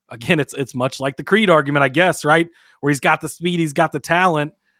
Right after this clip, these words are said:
and it, it just, it fit, you know, something happens late in the race and he fades back or catches a problem or something.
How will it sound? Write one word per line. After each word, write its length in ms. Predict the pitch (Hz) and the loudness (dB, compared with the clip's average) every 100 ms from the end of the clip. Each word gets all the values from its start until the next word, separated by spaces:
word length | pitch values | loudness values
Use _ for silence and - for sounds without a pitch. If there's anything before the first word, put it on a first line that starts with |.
| _ | _
and 80 | 139 | -10
it, 80 | 143 | -6
it 120 | 143 | -6
just, 200 | 123 139 | -4 -6
it 160 | 156 123 | -6 -6
fit, 220 | - 156 | 0 0
you 120 | 147 | 0
know, 120 | 131 120 | -2 -2
something 320 | 160 147 139 | -2 -2 0
happens 380 | 147 147 151 131 | 0 0 -2 -2
late 140 | 143 | -4
in 60 | 131 | -2
the 80 | |
race 300 | 131 143 147 | -2 -2 -2
and 80 | 135 | -6
he 40 | 123 | -6
fades 300 | 143 139 120 | -4 -6 -2
back 320 | 135 127 - | 2 2 -2
or 80 | 117 | -10
catches 280 | 139 123 117 | -12 -12 -12
a 60 | |
problem 340 | 107 127 123 113 | -8 -6 -6 -8
or 60 | |
something. 440 | 110 123 113 123 | -12 -14 -14 -16